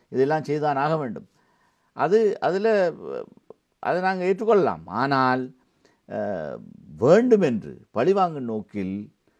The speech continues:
மிக மோசமாக, அ, அவர் தொடர்ந்து செயல்பட்டு கொண்டார். அவர் வேண்டுமென்று, நான் அந்த Twitter விஷயத்தை போட வேண்டி வந்த விஷயமும் கூட, நாங்க கட்சித் தலைவர்கள்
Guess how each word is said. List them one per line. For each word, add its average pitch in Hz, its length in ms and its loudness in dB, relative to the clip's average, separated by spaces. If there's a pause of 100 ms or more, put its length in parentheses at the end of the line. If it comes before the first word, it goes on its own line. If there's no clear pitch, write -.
(120)
மிக 165 380 -2
மோசமாக, 160 920 -4 (380)
அ, 131 380 -6
அவர் 156 260 -2 (600)
தொடர்ந்து 196 320 0
செயல்பட்டு 180 380 -4
கொண்டார். 135 280 -6
அவர் 143 320 0 (320)
வேண்டுமென்று, 160 640 -4 (640)
நான் 107 220 -4
அந்த 127 440 0
Twitter 120 260 0
விஷயத்தை 143 360 -2
போட 123 240 0
வேண்டி 143 280 -2
வந்த 117 280 0
விஷயமும் 135 420 -6
கூட, 120 220 -8
நாங்க 170 680 -6 (640)
கட்சித் 196 400 -2
தலைவர்கள் 175 840 0